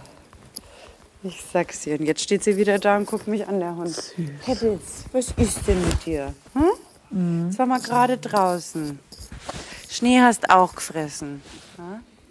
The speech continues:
Speaker 1: Komm, jetzt gehst du wieder Skispringen gucken, das machst du doch sonst so gern.
Speaker 2: <laughs> Ist ihr Hobby?
Speaker 1: Ja, das k-, kein Witz. Also irgendwas scheint sie, ähm, was Sport angeht, zu haben. Fußball gestern hat sie nicht so sonderlich interessiert.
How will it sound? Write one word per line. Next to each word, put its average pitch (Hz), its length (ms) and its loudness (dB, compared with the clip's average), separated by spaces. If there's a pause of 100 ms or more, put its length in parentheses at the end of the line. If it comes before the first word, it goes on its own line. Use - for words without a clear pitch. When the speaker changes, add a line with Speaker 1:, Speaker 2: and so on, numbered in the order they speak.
(420)
Speaker 1:
Komm, 196 240 2
jetzt - 160 -4
gehst 220 160 -2
du - 60 -14
wieder 185 160 -4
Skispringen 320 580 2
gucken, 285 320 0
das 247 120 -2
machst 240 280 -6
du 240 40 -2
doch 220 120 -6
sonst 175 380 -6
so 151 100 -8
gern. 139 280 -12 (340)
Speaker 2:
<laughs> - 1400 2
Ist - 80 -10
ihr 202 120 10
Hobby? 233 220 6
Speaker 1:
Ja, 240 140 6
das 240 200 -6
k-, - 80 -18 (800)
kein 269 300 4
Witz. 302 200 0
Also 226 200 0
irgendwas 285 520 2
scheint 269 260 0
sie, 285 280 0 (420)
ähm, 233 540 4 (520)
was 220 220 -4
Sport 240 340 0
angeht, 233 380 -6
zu 233 160 -4
haben. 202 240 0
Fußball 294 460 0
gestern 269 360 -2
hat 247 120 -2
sie 220 100 -4
nicht 262 180 -4
so 285 100 -2
sonderlich 269 420 0
interessiert. 285 600 -2